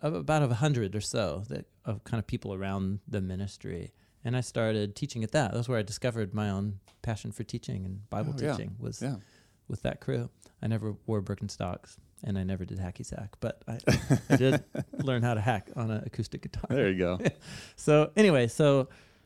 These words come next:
Speaker 1: uh, I started te-, teaching classes. Um, th-, the, one of the lead pastors, um, w-, w-, really wanted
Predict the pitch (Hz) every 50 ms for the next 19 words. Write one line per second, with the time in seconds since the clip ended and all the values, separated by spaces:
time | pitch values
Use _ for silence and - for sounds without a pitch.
0 | _ _ - 143 139 135 143 147 139 - 180 175 156 - - 151 - _ - 175
1 | 165 - 156 147 - 151 147 143 139 - 156 147 139 143 143 131 123 - - -
2 | - - - 117 110 110 107 104 101 101 101 101 110 - - - - - - -
3 | 123 113 110 107 104 104 104 104 104 104 110 - - _ _ _ _ - 127 131
4 | 117 117 117 127 143 143 - 147 131 107 104 - - - 107 95 92 92 95 98
5 | 98 - - _ _ _ _ _ _ _ _ _ _ - 107 104 101 95 95 92
6 | 90 92 - - - - - - 110 113 113 - - - - - 123 120 - _
7 | _ _ - 127 135 160 170 147 120 117 120 135 147 156 139 117 92 92 101